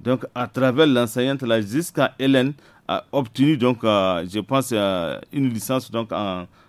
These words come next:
en droit. Donc, vous voyez, donc, euh, c'est ça que nous, ici au Niger, que nous souhaiterons dans l'avenir, voir que ces gens des enfants-là, effectivement, on peut les éduquer, mais avec beaucoup de moyens.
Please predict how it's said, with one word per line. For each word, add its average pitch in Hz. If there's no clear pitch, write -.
en 127
droit. 127
Donc, 135
vous 120
voyez, 131
donc, 143
euh, 117
c'est 139
ça 175
que 156
nous, 156
ici 156
au 135
Niger, 127
que 139
nous 107
souhaiterons 127
dans 120
l'avenir, 107
voir 135
que 139
ces 127
gens 139
des 117
enfants-là, 113
effectivement, 190
on 139
peut 143
les 107
éduquer, 117
mais 139
avec 160
beaucoup 135
de 123
moyens. 87